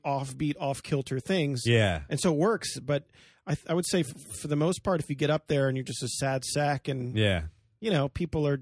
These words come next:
Speaker 2: Well,
Speaker 1: not
Speaker 2: and
Speaker 1: into it.
Speaker 2: I thi-, I think that the key, no matter w-, you know, where you're coming from, is whimsy.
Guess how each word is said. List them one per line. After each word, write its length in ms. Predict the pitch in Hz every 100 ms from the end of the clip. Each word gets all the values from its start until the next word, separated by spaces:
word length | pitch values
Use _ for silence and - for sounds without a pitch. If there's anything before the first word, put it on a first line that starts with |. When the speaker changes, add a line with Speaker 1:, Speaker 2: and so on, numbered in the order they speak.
| -
Speaker 2:
Well, 260 | 143 151 143
Speaker 1:
not 100 | 139
Speaker 2:
and 160 | 151
Speaker 1:
into 260 | 151 131 131
it. 120 | 131 -
Speaker 2:
I 100 | 151
thi-, 180 | 208
I 140 | 135 156
think 220 | 170 156
that 160 | 139 120
the 80 | 117
key, 480 | - 131 120 113 110
no 120 | 110
matter 360 | 107 107 104 101
w-, 340 | 92 95 95
you 140 | 110 104
know, 120 | 95
where 240 | 95 104 104
you're 320 | 98 87 85 -
coming 340 | 107 101 107
from, 460 | 113 139 135 143 139
is 240 | 110 92
whimsy. 560 | 95 101 90 80 76